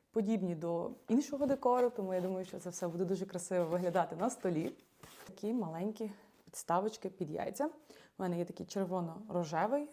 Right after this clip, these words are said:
голубий та зелений. З минулого року в мене залишився також деякий декор, який, мені здається, по відтінках ідеально вписується в цю нашу атмосферу. Ось такий набір дерев'яних яєчок, абсолютно ті ж самі відтінки.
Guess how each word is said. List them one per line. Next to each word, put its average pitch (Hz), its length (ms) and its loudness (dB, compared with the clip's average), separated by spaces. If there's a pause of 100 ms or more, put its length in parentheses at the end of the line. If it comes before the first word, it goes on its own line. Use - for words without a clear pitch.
голубий 180 540 0 (840)
та 196 300 -2 (160)
зелений. - 560 -8 (1000)
З - 80 -4
минулого 254 360 2
року 233 220 2
в - 20 2
мене 202 240 2
залишився 196 540 -2
також 196 400 2
деякий 185 340 2
декор, 233 440 6
який, 208 240 -2
мені 208 160 2
здається, 202 340 0
по 180 300 -4
відтінках 185 440 -2 (100)
ідеально 180 420 0
вписується 180 600 -2
в 156 40 -6
цю 170 140 -10
нашу 160 340 -6 (400)
атмосферу. 185 760 4 (340)
Ось 202 140 -2
такий 202 280 2
набір 190 380 2
дерев'яних 190 640 0
яєчок, 185 600 2 (180)
абсолютно 208 600 0 (260)
ті 214 140 2
ж 190 120 0
самі 170 280 -2
відтінки. 170 500 -4